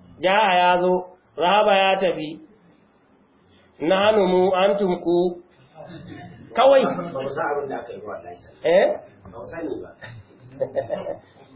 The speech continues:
Speaker 1: To amma idan ka je malamin ka yi ma bayani, ya maka fassara, ya nuna ma, to sai wannan ma'anar ta ƙala ta rikice ma in ka zo sai ka ga ai ƙala ya ce.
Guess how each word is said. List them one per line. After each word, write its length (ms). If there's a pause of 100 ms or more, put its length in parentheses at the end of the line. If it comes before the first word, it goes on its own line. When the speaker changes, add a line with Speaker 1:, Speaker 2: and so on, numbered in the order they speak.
(420)
Speaker 1:
To 100
amma 460
idan 320
ka 120
je 200
malamin 580
ka 100
yi 160
ma 240
bayani, 440 (120)
ya 140
maka 300
fassara, 480
ya 80
nuna 360
ma, 140 (400)
to 220
sai 160
wannan 440
ma'anar 440
ta 160
ƙala 340
ta 80
rikice 380
ma 180
in 80
ka 100
zo 120
sai 100
ka 100
ga 120 (120)
ai 200
ƙala 340 (300)
ya 240
ce. 240